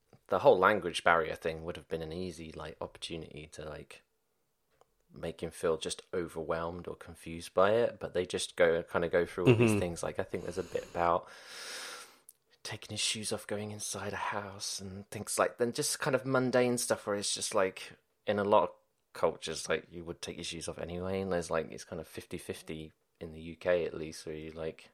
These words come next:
Speaker 1: take your shoes off or not, but it's not really that weird, and, like, the outfits are like, "Oh, weird, it's got a,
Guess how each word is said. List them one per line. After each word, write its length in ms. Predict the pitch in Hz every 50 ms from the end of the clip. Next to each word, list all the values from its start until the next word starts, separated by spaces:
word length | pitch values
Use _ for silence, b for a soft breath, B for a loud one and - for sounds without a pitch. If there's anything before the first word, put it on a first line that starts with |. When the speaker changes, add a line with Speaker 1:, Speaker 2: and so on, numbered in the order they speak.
| _ _ _ _ - - _ _ _ - _ -
Speaker 1:
take 160 | - - -
your 80 | - 90
shoes 240 | - 92 92 85
off 160 | 85 82 - -
or 40 |
not, 140 | 85 80 -
but 80 | - 90
it's 140 | 92 - -
not 140 | 110 - -
really 520 | 98 95 90 85 85 90 87 87 85 85
that 280 | 80 87 85 - - 90
weird, 420 | 87 87 85 82 82 80 80 -
and, 100 | 85 82
like, 140 | 82 82 76
the 160 | - 87 - -
outfits 580 | 87 87 87 - - - - 87 85 - - 82
are 40 |
like, 140 | 78 76 - -
"Oh, 400 | 87 120 156 175 165 135 113 98
weird, 380 | 87 101 135 147 127 104 -
it's 120 | 104 - -
got 180 | - 87 80
a, 160 | 98 107 107